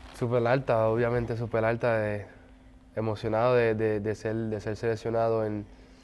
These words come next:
en el cover y obviamente... Me, me emociona tanto porque siempre, siempre me creí jugando,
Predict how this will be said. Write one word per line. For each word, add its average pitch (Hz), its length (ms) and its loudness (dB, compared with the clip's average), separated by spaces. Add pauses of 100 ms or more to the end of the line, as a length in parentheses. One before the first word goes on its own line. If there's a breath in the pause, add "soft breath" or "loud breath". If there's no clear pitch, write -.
(480 loud breath)
en 110 80 2
el 117 160 2
cover 147 340 6
y 117 160 4
obviamente... 117 880 2 (880 loud breath)
Me, 113 400 2
me 113 100 2
emociona 117 380 2
tanto 127 240 2
porque 113 420 0
siempre, 110 600 -2
siempre 107 280 -6
me 113 140 -2
creí 110 220 -2
jugando, 104 680 -6